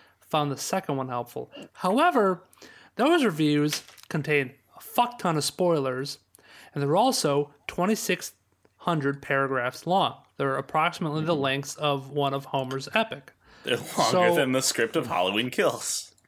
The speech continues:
Speaker 1: in the same time that it took me to explain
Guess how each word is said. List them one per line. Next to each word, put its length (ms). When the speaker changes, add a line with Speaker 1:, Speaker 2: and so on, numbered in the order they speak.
Speaker 1:
in 180
the 100
same 340
time 400
that 220
it 180
took 220
me 120
to 160
explain 880